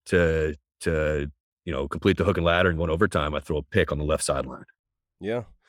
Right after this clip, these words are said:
Speaker 2: Now, wait, I, I got a question. Was that, was that rolled? And was he,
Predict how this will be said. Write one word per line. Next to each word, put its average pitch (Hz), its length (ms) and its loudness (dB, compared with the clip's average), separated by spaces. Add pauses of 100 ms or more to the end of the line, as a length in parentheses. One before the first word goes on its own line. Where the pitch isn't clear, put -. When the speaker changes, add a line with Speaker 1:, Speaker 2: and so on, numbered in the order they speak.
(160)
Speaker 2:
Now, 151 140 4
wait, 180 220 4
I, 165 200 4
I 170 100 4
got 180 100 8
a 165 40 2
question. 151 420 2
Was 127 120 -2
that, 139 160 2
was 127 140 -2
that 147 180 4
rolled? 151 540 2 (200)
And 120 320 -4
was 123 120 -4
he, 135 180 -8